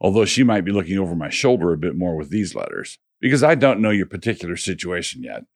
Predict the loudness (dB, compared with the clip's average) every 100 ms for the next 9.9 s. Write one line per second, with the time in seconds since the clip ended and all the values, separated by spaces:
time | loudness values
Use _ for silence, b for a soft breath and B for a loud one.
0 | _ -6 -4 -2 -2 -2 -2 -4 -6 -6
1 | -6 -6 -12 -8 -6 -6 -6 -4 -4 -6
2 | -10 B B B B -2 0 0 2 4
3 | 4 2 0 -6 0 2 2 0 -6 -6
4 | -6 -2 -2 -2 -2 -2 -4 -4 -4 -2
5 | -4 -4 -8 -10 -8 -6 -4 -2 0 0
6 | 0 -4 -4 -6 -6 -4 -6 -4 -6 -8
7 | -18 _ _ _ 0 2 4 4 4 2
8 | -6 -4 -6 -6 -12 -10 -10 -8 -10 -10
9 | -12 -12 -12 -8 -6 0 0 -2